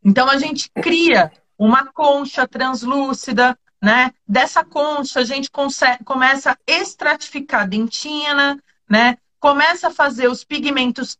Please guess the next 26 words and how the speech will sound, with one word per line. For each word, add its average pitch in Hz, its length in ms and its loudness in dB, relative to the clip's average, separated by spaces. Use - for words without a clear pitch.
intrínsecos, 339 840 -2
a 208 80 2
gente 220 340 0
não 269 220 4
faz 254 340 2
extrínseco, 240 640 -6
a - 20 -6
gente 196 240 -2
faz 233 300 0
os 233 100 -14
pigmentos 202 560 -2
intrínsecos, 285 800 -6
depois 220 440 2
vem 330 280 -2
com 370 140 -4
esmalte, 302 640 0
vem 247 260 -2
com 302 220 -6
o 302 60 -10
translúcido, 269 720 -2
a 247 60 4
última 262 400 -2
camada 226 440 0
do, 220 180 -2
da 220 140 2
estratificação. 233 840 -2